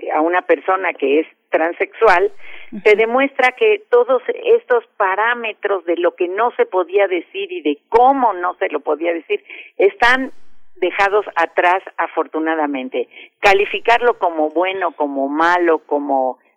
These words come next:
Speaker 1: como obsceno, como sagrado, eso no me corresponde. Me corresponde, o por lo menos lo que yo me planteé, es decir, miren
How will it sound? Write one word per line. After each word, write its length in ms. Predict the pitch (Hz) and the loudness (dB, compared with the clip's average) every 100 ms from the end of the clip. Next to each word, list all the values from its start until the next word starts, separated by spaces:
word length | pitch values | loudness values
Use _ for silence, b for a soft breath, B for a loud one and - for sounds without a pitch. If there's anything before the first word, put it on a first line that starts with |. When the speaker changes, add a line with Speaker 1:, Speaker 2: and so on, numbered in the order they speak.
| _ - | _ -4
Speaker 1:
como 320 | 160 151 143 | -2 0 -2
obsceno, 500 | - 190 180 190 170 | -2 -2 0 0 -2
como 220 | 151 147 - | -4 -4 0
sagrado, 500 | 147 160 175 175 175 | 0 2 2 0 0
eso 240 | 214 196 190 | -2 -2 -4
no 180 | 185 180 | -2 -4
me 140 | 170 | -4
corresponde. 600 | 156 143 131 - 139 139 | -4 -4 -6 -6 -4 -2
Me 180 | 139 143 | -2 -2
corresponde, 760 | 156 160 160 - - 226 226 214 | 0 0 0 -2 0 0 0 0
o 180 | 165 - | -2 0
por 260 | 151 139 | -2 -2
lo 140 | 139 139 | -2 -4
menos 320 | 180 196 165 | -4 -6 -4
lo 140 | 143 | -4
que 100 | - | -4
yo 140 | 143 185 | -2 -2
me 160 | 190 | -2
planteé, 400 | 156 143 139 175 - | -2 -2 2 0 2
es 140 | 185 | 0
decir, 320 | 165 - 392 b b - | 0 0 -2 b b -4
miren 480 | 220 262 294 330 | 2 4 4 2